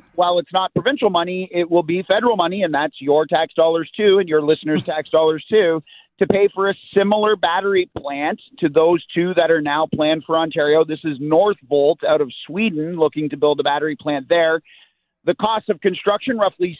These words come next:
Speaker 1: seven billion dollars, so similar to that of Saint Thomas. And we know
Speaker 2: Mm-hmm.
Speaker 1: the Saint Thomas deal was thirteen billion. We know Stellantis is fifteen billion. We know the P B O, the Parliamentary Budget, uh, Office, um,
Speaker 2: Yeah.
Speaker 1: said the Volkswagen one was underestimated in terms of cost. It could be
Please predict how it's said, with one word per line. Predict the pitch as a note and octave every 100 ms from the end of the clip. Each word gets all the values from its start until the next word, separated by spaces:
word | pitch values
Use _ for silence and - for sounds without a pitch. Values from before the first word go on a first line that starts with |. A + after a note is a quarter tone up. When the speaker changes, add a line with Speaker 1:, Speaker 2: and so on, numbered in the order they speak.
| -
Speaker 1:
seven | - F3+ F#3+ G3
billion | G#3+ G#3+ G#3+
dollars, | G#3 A3 C4 C4+ -
so | E3+ E3 E3 E3 D3+ -
similar | F3+ F#3 F3+
to | F3
that | D#3+ E3+
of | F3 D3+
Saint | F3+ E3
Thomas. | E3 E3 A3+ C#4+ - -
And | - E3 E3 E3
we | D#3+ E3+
know | E3+
Speaker 2:
Mm-hmm. | F3
Speaker 1:
the | D#3+ -
Saint | F3+
Thomas | F3+ E3+ F3 -
deal | F3+ F#3
was | F3
thirteen | - F3+ - F#3+ F3+
billion. | F#3 G3+ A3
We | E3
know | D#3 D3+ D3+ D#3 D3+
Stellantis | - D3+ E3 F3 F3
is | D3 C3
fifteen | F3+ G3 G3+ G3
billion. | F#3 G3 G#3 G#3+ - - -
We | E3
know | G#3+ A3+
the | A3
P | - A3+
B | A3+ A#3
O, |
the | A#3
Parliamentary | D#3+ F#3+ G3 G3 G3
Budget, | F#3 G#3 A#3 -
uh, | F#3+ E3 D#3
Office, | D#3+ D#3+ E3+ C#3 -
um, | D#3+ D#3 D3+ D3 -
Speaker 2:
Yeah. | D3+ C#3+ C3
Speaker 1:
said | F#3 E3+
the | D#3+ F3+
Volkswagen | D#3+ F3+ A3+ - F#3 F3+
one | F#3 F#3
was | F#3+ F#3+
underestimated | G#3+ A#3+ B3 F#3+ - E3+ D#3+ D3+
in | D3+
terms | D#3+ D#3
of | C#3 -
cost. | C#3+ C#3+
It | D#3+
could | F#3+
be | G3